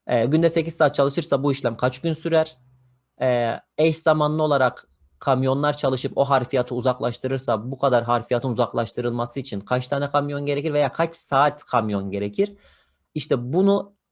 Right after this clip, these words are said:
elde etmeden, bu dokuz yüz yetmiş bin sayısını bulmadan maliyet hesaplayamayız. Elimizde ilk başta bunun olması gerekiyor. Bunu bulduğumuz zaman dediğim gibi kaç tane cihaz çalışacak, şey, kaç tane iş makinesi çalışacak, kaç saat çalışacak, kaç tane kamyon,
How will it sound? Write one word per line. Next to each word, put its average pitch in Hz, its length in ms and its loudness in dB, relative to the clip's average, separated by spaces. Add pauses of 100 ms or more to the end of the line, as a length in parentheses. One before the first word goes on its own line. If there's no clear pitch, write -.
(140)
elde 151 300 6
etmeden, 131 500 2
bu 135 80 0
dokuz 151 240 0
yüz 143 80 -2
yetmiş 151 340 -4
bin 131 80 0
sayısını 113 540 -2
bulmadan 170 640 0 (300)
maliyet 151 560 2
hesaplayamayız. 135 880 0 (460)
Elimizde 160 420 2
ilk 190 220 -4
başta 127 300 -2
bunun 156 160 0
olması 131 360 -2
gerekiyor. 113 440 -2
Bunu 160 220 0
bulduğumuz 127 400 -2
zaman 156 360 -2
dediğim 135 280 -2
gibi 101 160 -8
kaç 131 260 0
tane 135 260 -4
cihaz 135 280 -2
çalışacak, 131 640 -6 (300)
şey, - 180 -6
kaç 131 180 -2
tane 131 140 0
iş 127 140 -8
makinesi 131 280 -6
çalışacak, 127 440 -4
kaç 104 160 -4
saat 123 220 -6
çalışacak, 131 480 -4
kaç 120 160 -8
tane 131 200 -6
kamyon, 143 440 -4